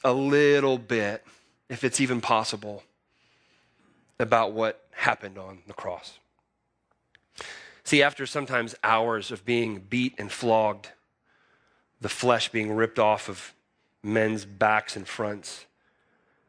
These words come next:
they would be nailed to this. And the Romans devised this torture to hurt as much as possible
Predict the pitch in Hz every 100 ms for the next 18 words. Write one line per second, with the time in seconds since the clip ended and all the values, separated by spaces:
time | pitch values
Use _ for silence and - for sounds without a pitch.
0 | _ - 110 110 107 110 117 127 127 107
1 | 101 101 _ _ _ _ _ _ - 98
2 | 92 87 - - _ _ _ _ _ _
3 | _ - - - _ 202 180 _ _ _
4 | _ _ _ - 113 113 113 127 - 135
5 | 131 135 160 151 120 120 104 120 120 120
6 | 110 110 110 113 107 - - - - 127
7 | 120 - 98 95 - - - - - 139
8 | - - - - - 117 107 120 127 127
9 | 131 - 123 117 - 117 113 110